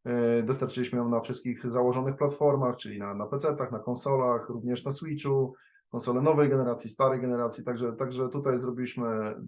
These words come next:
to, dokładnie to, co sobie założyliśmy. E, kosztowało nas to sporo wysiłku, ale udało się wspólnie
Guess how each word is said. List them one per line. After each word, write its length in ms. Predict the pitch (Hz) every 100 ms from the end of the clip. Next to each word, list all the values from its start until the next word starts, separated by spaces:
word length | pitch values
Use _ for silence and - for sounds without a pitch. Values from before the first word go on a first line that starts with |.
| -
to, 200 | 131 127
dokładnie 460 | 117 123 110 110
to, 260 | 104 117 107
co 140 | 110
sobie 220 | 113 113
założyliśmy. 800 | 113 113 110 110 120 131 170 190 190 _ _ _ _ -
E, 360 | 120 120 117 117
kosztowało 400 | 139 139 123 123
nas 140 | 117
to 60 | 117
sporo 260 | - 123
wysiłku, 420 | 120 120 170 165
ale 120 | 135 123
udało 400 | 123 131 139 135
się 200 | 139 135
wspólnie 580 | - 139 139 127 123